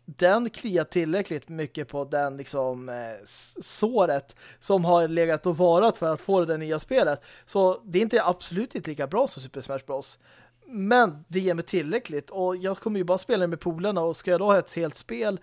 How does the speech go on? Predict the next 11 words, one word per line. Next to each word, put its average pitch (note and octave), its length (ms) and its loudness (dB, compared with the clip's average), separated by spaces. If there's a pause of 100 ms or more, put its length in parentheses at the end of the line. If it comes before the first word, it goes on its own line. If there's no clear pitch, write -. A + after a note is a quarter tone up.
(160)
och G3 300 4
en F3 100 4
hel F3 160 4
konsol F#3 500 2
bara F3 380 4
för D#3+ 100 -10
att D3+ 60 -12
spela D#3+ 220 -2
med D#3+ 140 -6
lite D#3 180 -6
polare? F#3 400 0